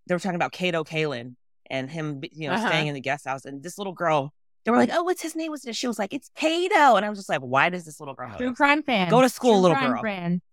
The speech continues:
Speaker 3: <laughs>
Speaker 2: <laughs> Yeah.
Speaker 3: Go to school, little girl.
Speaker 2: <laughs> Also, do you, I don't remember this, but the American pop singer Chynna Phillips from Wilson
Speaker 1: Mm-hmm.
Speaker 2: Phillips weds American actor William, A K A Billy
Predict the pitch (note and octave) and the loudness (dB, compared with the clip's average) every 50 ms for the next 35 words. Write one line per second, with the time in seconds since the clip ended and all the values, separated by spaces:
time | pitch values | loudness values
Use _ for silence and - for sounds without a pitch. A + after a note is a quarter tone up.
0 | _ _ - G#3 A#3+ - _ - A#3+ A3 - A#3+ A3 G#3+ A3 G#3+ A#3 A3+ - - | _ _ -10 -8 -8 -8 _ -4 -4 -4 0 0 0 0 -2 -4 -8 -12 -14 -16
1 | G3+ G#3 _ _ _ _ _ _ _ _ _ _ _ _ _ _ _ _ A3 G3 | -20 -20 _ _ _ _ _ _ _ _ _ _ _ _ _ _ _ _ 10 10
2 | F3 - - - - _ - E3+ E3+ D#3 D#3 E3 - C4 - - D4 D4+ - - | 10 8 2 -6 -18 _ -10 -8 -6 -6 -6 -6 -6 -6 -4 -4 -6 -6 -4 -6
3 | D#4 - - B3 B3+ - - G3+ F3 - - - - _ _ _ _ _ _ _ | -8 -8 -8 -10 -10 -10 -10 -12 -14 -14 -16 -20 -20 _ _ _ _ _ _ _
4 | _ _ _ _ _ _ _ _ _ _ _ G3 A#3 B3+ - E4+ C#4+ C#4 C4 A#3+ | _ _ _ _ _ _ _ _ _ _ _ -10 -10 -8 -6 -4 -4 -4 -4 -6
5 | G#3+ - _ _ - - A#3+ B3+ B3+ A#3 - _ - G#3+ A#3+ D4+ D#4+ C4+ A3+ G#3 | -10 -14 _ _ -12 -10 -8 -8 -8 -10 -10 _ -4 -4 -2 -2 -4 -4 -6 -6
6 | G3+ G3+ G#3+ B3 A3 A3 G#3+ - A3 F#3+ F3+ - - F#3 F#3+ F#3+ F#3 G3 G3+ - | -6 -6 -6 -8 -8 -10 -12 -14 -14 -14 -14 -14 -12 -10 -8 -6 -6 -6 -6 -8
7 | - A#3 G#3 G#3 F#3 - - - - G3+ G3 G3 F#3+ F#3+ F#3 - - - - F#3 | -10 -10 -8 -8 -10 -10 -10 -14 -14 -12 -12 -10 -10 -10 -12 -12 -14 -14 -12 -12
8 | F#3 F#3+ F#3+ F#3 _ - D#3 D#3+ F#3 A#3+ - _ - - - _ F#3 F3+ F3+ F3 | -10 -10 -12 -12 _ -12 -10 -10 -10 -12 -14 _ -20 -20 -16 _ -8 -8 -6 -6
9 | F3 F3 E3+ E3 D#3+ D#3 _ D3+ D3 _ _ _ _ _ _ _ D3 C#3+ D#3 D#3+ | -8 -8 -12 -14 -16 -18 _ _ -20 _ _ _ _ _ _ _ -16 -10 -8 -8
10 | D#3+ F3 - - E3+ D#3 B2+ D3 C3+ C#3 F3+ - A#2+ - - - - _ _ _ | -8 -8 -10 -14 -16 -14 -12 -10 -10 -10 -10 -12 -16 -20 -20 -20 -20 _ _ _
11 | _ _ _ _ _ _ _ _ _ F3+ F3 E3+ F#3 F#3 F#3 F#3 F#3 F3 F3 G3+ | _ _ _ _ _ _ _ _ _ -16 -8 -4 -2 -2 0 -2 -2 -4 -6 -8
12 | G3 F#3 F3+ F3+ F3+ - F#3+ - - E3 E3+ - - - F3+ F3 F3 E3+ E3 E3 | -8 -6 -8 -8 -10 -10 -12 -10 -10 -10 -10 -10 -12 -12 -10 -8 -8 -8 -8 -8
13 | D#3+ D#3 D3+ - - F3+ D#3+ E3+ F3 E3+ E3+ E3 E3 D#3+ D#3+ D#3+ D#3+ D#3+ D#3+ F3 | -8 -10 -12 -14 -16 -14 -8 -8 -6 -6 -6 -8 -10 -12 -14 -14 -14 -14 -14 -14
14 | F3 E3 D#3+ D#3 D3 D3 D3 D#3+ D#3 D3+ D#3 E3 D#3+ | -12 -12 -12 -12 -12 -12 -10 -10 -10 -12 -12 -14 -18